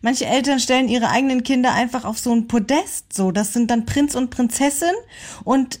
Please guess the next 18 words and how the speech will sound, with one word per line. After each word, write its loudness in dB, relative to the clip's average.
die 4
juckt -2
es -6
gar 4
nicht, 0
was -2
mit 4
den 0
anderen 0
ist, -4
so. -2
Die -4
können 2
sich 0
gar 2
nicht -6
da 4
reinfühlen. 0